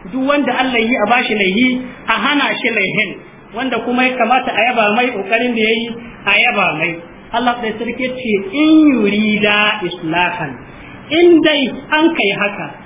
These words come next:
in dai hakama min ahlihi wa hakama min ahliha, in dai Allah da Annabi gyara suka mishi a wannan fassara, ko kuma in yurida islahan, in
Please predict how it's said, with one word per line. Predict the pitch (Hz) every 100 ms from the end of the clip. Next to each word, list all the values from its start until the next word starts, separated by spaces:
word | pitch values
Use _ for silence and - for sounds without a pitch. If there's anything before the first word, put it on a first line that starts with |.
| -
in | 339 359 349 339
dai | 339 320 311
hakama | - - 311 311 311 233
min | 214 214
ahlihi | 214 220 226 156 151 143 - - -
wa | 185 233
hakama | 254 311 330 311
min | 233 226
ahliha, | 220 214 226 175 160 160 - - - -
in | - 370 381
dai | 330 330 311 302
Allah | 302 294 277 247
da | 208 196
Annabi | 190 202 208
gyara | 214 208 220 214
suka | 240 226 180
mishi | 190 185 - - - -
a | - 196
wannan | 240 226 180
fassara, | 202 220 196 151 - - -
ko | - 320 330
kuma | 330 311 294
in | 330 403
yurida | 403 262 240 240 240
islahan, | 226 214 202 208 185 151 - - - - -
in | 339